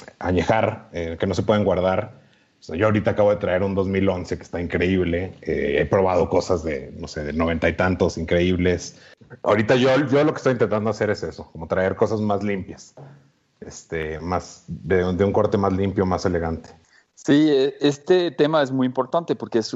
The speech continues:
Speaker 2: es un mercado, eh, microscópico, ¿no? En México ahora del, del vino natural. Entonces, si tú te,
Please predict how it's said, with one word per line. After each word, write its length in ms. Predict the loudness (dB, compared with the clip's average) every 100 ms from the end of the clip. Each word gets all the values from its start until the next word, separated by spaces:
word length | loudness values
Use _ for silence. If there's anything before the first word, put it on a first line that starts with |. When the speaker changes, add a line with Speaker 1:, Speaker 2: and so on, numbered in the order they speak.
| -2
Speaker 2:
es 180 | 0 2
un 160 | 0
mercado, 920 | 0 2 2 4 4 2 2 0 -2 -8 -20 _ _
eh, 340 | -8 -4 -4 -6 -4
microscópico, 1300 | 2 2 2 2 2 2 0 2 2 2 -2 0 0
¿no? 260 | 0 -2 -2
En 140 | -4
México 440 | -4 -6 0 2
ahora 300 | 4 2 2
del, 220 | 0 -2 -4
del 200 | -6 -4
vino 200 | -2 0
natural. 400 | 0 2 2 2
Entonces, 440 | 0 -4 -2 -4 -4
si 240 | -4 -4
tú 200 | 0 0
te, 360 | 4 2 2